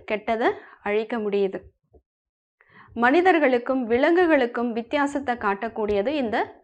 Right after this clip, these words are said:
அறிவு தான். இதுலயே அறிவாளிகள் அப்படின்னு வந்து நம்ம யாரை சொல்ல முடியும் அப்படின்னா,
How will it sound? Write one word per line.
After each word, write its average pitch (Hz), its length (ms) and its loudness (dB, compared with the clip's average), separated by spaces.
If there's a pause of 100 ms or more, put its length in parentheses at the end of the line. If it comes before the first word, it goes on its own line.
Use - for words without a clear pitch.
அறிவு 202 320 -2
தான். 196 200 -8 (880)
இதுலயே 302 420 6 (180)
அறிவாளிகள் 339 800 6 (120)
அப்படின்னு 226 420 -2
வந்து 208 220 -2
நம்ம 226 220 -2
யாரை 220 320 0
சொல்ல 233 260 -4
முடியும் 214 360 -2
அப்படின்னா, 202 460 -4